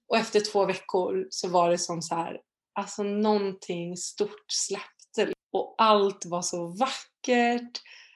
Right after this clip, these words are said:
Alltså, all mat var så här fantastisk. Och jag kände liksom att jag typ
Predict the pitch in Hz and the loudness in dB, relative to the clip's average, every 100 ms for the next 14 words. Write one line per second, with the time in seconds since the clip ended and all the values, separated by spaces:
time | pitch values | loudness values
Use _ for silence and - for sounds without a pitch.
0 | _ - - - - 196 190 185 190 196 | _ -6 -2 -2 2 6 6 4 0 2
1 | 208 226 254 254 262 - 196 208 226 185 | 8 10 12 12 10 4 4 6 6 2
2 | - 175 170 - - - - - - 240 | -2 -4 -4 -8 -2 -2 -2 -6 0 0
3 | - 208 208 208 220 202 190 190 190 202 | 0 4 4 4 2 4 2 2 -2 0
4 | 190 185 190 | 2 2 2